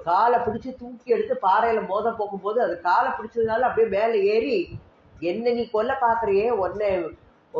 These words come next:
கொல்லுவதற்கு ஒருத்தன் பிறந்து வளர்ந்துட்டு இருக்கான்னு" சொல்லிட்டு போறா. ஏன்னா அவன் காலை பிடிச்சதுனால நான் அவனுக்கு அதை சொன்னேன் அப்படின்னு பா-, சொல்றதா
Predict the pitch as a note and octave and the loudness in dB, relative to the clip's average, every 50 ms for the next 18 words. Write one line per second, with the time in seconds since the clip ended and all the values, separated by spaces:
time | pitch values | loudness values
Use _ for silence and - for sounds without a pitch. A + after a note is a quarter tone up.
0 | D#3+ D#3 D#3 F3+ G3+ A3+ B3 B3+ B3 A#3+ A3 G3 G3 - B3 A#3+ G#3+ G3+ - G#3 | -2 -2 -2 -2 -2 -2 2 2 2 2 2 0 0 -2 -2 -2 -2 0 0 -2
1 | G3 F3 F#3 F#3 G3 G3 A3+ A#3 F#3+ F3+ F#3+ G#3+ A#3+ B3 B3+ G#3+ A3 G#3+ - A3 | -2 0 -2 -2 -2 0 -2 0 0 0 0 0 -2 -2 -2 -2 -4 -2 0 -2
2 | A3 A3 A3 A3 G#3 G3 G3 G3 F#3+ G3+ - - F3+ F3 F3 E3+ D#3+ F#3 G#3 G3+ | 0 0 -2 -4 -2 -2 -2 -2 -2 -4 -6 -2 -4 -2 0 2 2 2 0 0
3 | - - D3+ E3+ F#3 G#3 A3 B3 C#4 B3+ G#3+ G3+ F#3 F#3+ - F3+ F3+ G#3+ C4 D#4 | -4 -6 -6 -4 -4 -4 -2 0 0 0 2 0 -2 -2 0 2 2 4 4 4
4 | D#4+ D#4+ E4 E4 B3+ - - B3 A#3 B3+ A#3+ A#3+ B3 D4+ D4+ C#4 A#3+ A3 A3 A3 | 2 0 -2 -2 -6 -8 -10 -8 -6 -2 0 2 2 2 2 2 0 0 0 -2
5 | G#3+ G#3 G#3+ F#3+ E3+ E3+ F3 - - F#3 G3 G#3 A3 A3 A3+ G#3+ D3+ E3 F#3 F#3+ | -2 -2 -2 -2 -2 -2 -6 -8 -10 -12 -8 -2 0 0 0 0 -2 -6 -10 -12
6 | F#3 E3+ F3 E3+ E3+ - - - - F3+ F3 F#3 F3+ F3+ G#3 | -4 0 2 2 2 0 -2 -6 -6 -4 -2 -2 0 2 2